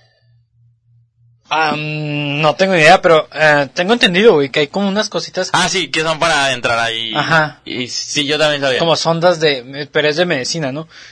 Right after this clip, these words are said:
Speaker 1: Y es para que entre fácilmente algo ahí, ¿no? Yo creo que metió ese tubito
Speaker 2: Ajá.
Speaker 1: primero, bien lubricado, no le hizo daño,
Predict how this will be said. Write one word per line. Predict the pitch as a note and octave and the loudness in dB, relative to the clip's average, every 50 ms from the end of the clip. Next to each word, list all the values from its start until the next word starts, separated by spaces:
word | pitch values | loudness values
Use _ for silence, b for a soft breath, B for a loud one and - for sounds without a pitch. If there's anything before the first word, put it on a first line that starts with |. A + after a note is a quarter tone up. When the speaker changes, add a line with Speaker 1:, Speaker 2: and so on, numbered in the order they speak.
| B B B B B B B B B B B _ _ | B B B B B B B B B B B _ _
Speaker 1:
Y | - C3+ D#3+ E3+ F3+ F#3 F3+ F3 D#3+ D3+ | -8 -6 -4 -2 -2 -2 -2 0 0 0
es | C#3+ C3 - - | 0 -2 0 0
para | - E3+ E3+ E3 E3+ | 2 2 2 2 0
que | D3+ C#3+ C3+ B2+ B2+ B2 B2 A#2+ A#2+ A#2 A#2 A2+ - _ _ _ _ | -2 -4 -4 -4 -6 -8 -10 -10 -12 -14 -16 -20 -20 _ _ _ _
entre | - C3+ C3+ C3 D#3 D#3 | -12 -10 -6 -2 -2 -2
fácilmente | - E3 D#3 - - C#3 C3+ C3 C3 C3+ C#3+ D3 C#3 C#3 | 0 -2 -2 -4 -4 -8 -10 -14 -10 -10 -10 -8 -4 -4
algo | B2+ A#2+ B2 B2 | -4 -4 -4 -4
ahí, | B2 C3 C#3+ C#3 | -6 -6 -8 -10
¿no? | C3+ D3 D#3+ _ _ _ _ _ _ _ _ _ _ _ _ _ _ _ _ _ | -14 -16 -20 _ _ _ _ _ _ _ _ _ _ _ _ _ _ _ _ _
Yo | - C#3+ D#3+ | -4 -2 0
creo | E3+ F#3 - | 2 2 2
que | G3 | 2
metió | F3+ E3 - - D#3+ E3 | 2 0 2 2 2 2
ese | - - F3 | 2 2 0
tubito | F#3+ - F#3 F#3 F#3 F3 F3+ C#3+ C#3+ - _ _ | -2 0 0 2 2 0 0 -4 -8 -8 _ _
Speaker 2:
Ajá. | A2+ A2+ A2+ A#2 A2 A#2 C#3 - - | -8 -6 -4 -4 -4 -6 -6 -8 -8
Speaker 1:
primero, | - D#3+ D3+ D3 D#3 D3+ C3+ C3 C3 _ _ _ _ _ _ _ _ _ _ _ _ | -6 -6 -2 0 0 0 -2 -2 -6 _ _ _ _ _ _ _ _ _ _ _ _
bien | - C#3 C#3+ D3 D3 | -6 -2 -2 0 0
lubricado, | E3 E3+ E3 C#3 - - C#3+ C3+ C3 C3 C3 _ _ _ _ _ _ _ _ b b b b b b b b b b | 0 0 -2 -2 0 2 2 2 2 0 -6 _ _ _ _ _ _ _ _ b b b b b b b b b b
no | - C#3 | -4 -2
le | C3+ C#3+ | -2 -2
hizo | C#3 - E3 | 0 0 2
daño, | D3+ C3+ C3 C3+ C3+ | 2 2 0 -2 -8